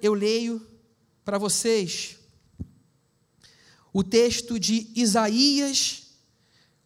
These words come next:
quarenta, texto glorioso, que fala a respeito da grandeza do nosso Deus.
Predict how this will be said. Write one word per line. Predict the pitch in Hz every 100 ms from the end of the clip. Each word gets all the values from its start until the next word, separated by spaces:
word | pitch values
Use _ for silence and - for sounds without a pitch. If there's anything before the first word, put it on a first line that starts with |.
| _
quarenta, | - 233 220 220 208 - 143 117 - - _ _ _ _ _ _ _ _
texto | 226 240 - - 247
glorioso, | 180 240 240 226 240 240 190 120 120 117 - _ _ _ _ _ _ _ _ _ _ _ _ _ _ _
que | - 226
fala | - 240 254 262 254 254
a | 233
respeito | 240 226 - 254 240 247 247 262 262 - _ _ _ - _ _ _ _ _ _ _ _ _ _ -
da | 233
grandeza | 214 254 220 175 254 302 254
do | 254
nosso | 262 254 - 240
Deus. | 226 233 226